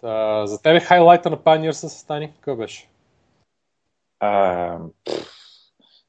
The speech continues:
Speaker 2: мисля, за мен, за, за, за мен лично си остава нетворкинга и си остава...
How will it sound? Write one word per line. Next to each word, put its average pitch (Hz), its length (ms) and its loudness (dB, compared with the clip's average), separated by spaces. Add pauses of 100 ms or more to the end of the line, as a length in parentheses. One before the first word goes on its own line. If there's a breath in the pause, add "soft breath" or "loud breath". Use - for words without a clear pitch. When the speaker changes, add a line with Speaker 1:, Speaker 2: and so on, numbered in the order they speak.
(100)
Speaker 2:
мисля, 123 200 -4
за 143 100 0
мен, 139 360 6
за, 113 200 -4
за, 113 220 -8
за 113 140 0
мен 127 260 4
лично 147 240 -4
си 123 480 -4
остава 113 360 2
нетворкинга 117 880 2
и 120 120 0
си - 160 -8
остава... 107 920 6